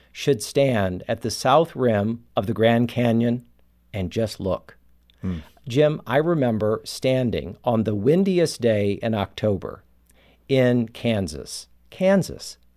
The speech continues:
Speaker 1: and just watching the way that the wind swept across the place. It was beautiful to me. I remember being in the Dakotas, you know, uh, and, and just experiencing, uh, the, the Great Plains,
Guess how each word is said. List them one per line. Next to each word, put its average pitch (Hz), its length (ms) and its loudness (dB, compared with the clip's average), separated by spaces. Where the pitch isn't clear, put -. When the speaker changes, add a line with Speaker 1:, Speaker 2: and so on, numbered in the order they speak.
Speaker 1:
and 147 180 0
just 185 240 -2
watching 147 640 -2
the 123 160 -4
way 139 180 6
that 123 220 -2
the 120 80 0
wind 135 320 0
swept - 540 -2
across 104 440 0
the - 120 -10
place. - 600 -8
It 180 120 0
was 202 140 0
beautiful 214 440 0
to - 140 -10
me. 65 240 -12
I 139 60 4
remember 165 420 4
being 160 260 2
in 156 100 2
the 151 80 0
Dakotas, 156 760 0
you 123 120 4
know, 131 280 4
uh, 131 320 4
and, 135 300 -2
and 139 220 -4
just 156 300 -4
experiencing, 127 1120 0
uh, 131 200 6
the, 117 160 -2
the 120 160 -4
Great 131 340 2
Plains, 92 680 -4